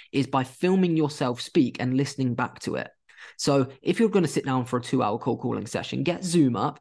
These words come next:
or get Loom, uh, and record yourself, uh, you know, seeing yourself's useful as well, and do all of your cold calls on Loom and then listen to them back.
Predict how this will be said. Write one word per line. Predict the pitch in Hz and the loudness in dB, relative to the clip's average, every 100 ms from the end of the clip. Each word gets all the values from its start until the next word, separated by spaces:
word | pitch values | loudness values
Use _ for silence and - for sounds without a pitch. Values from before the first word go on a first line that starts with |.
| _ | _
or | 139 | -4
get | 120 151 | -2 0
Loom, | 151 135 117 135 165 - _ _ _ | 2 2 2 -2 -6 -14 _ _ _
uh, | 135 127 120 | 0 0 -2
and | 123 127 | -2 -2
record | 131 - 208 202 | -4 -2 0 2
yourself, | 156 131 110 117 - - | 0 -2 -4 -4 -8 -16
uh, | - | -10
you | 123 180 | -4 -2
know, | 135 143 | -2 -2
seeing | - 202 | -2 0
yourself's | 180 - 156 151 151 | 0 0 -2 -2 -2
useful | 147 - 135 | -2 0 -2
as | 127 | 0
well, | 92 98 143 - - - - | -2 -4 -6 -14 -20 -18 -4
and | 135 143 139 - 120 | 0 0 -2 -4 2
do | 180 202 | 4 6
all | 170 160 | 6 6
of | 135 | 6
your | 139 | 2
cold | - 160 151 | 2 0 0
calls | 127 123 - | -2 -2 -2
on | 151 151 | 0 2
Loom | 123 117 | 2 2
and | 135 | 0
then | 135 151 | 0 -2
listen | 151 147 | -2 -6
to | 143 | -4
them | 139 139 | -2 0
back. | 127 71 - | 0 -4 -10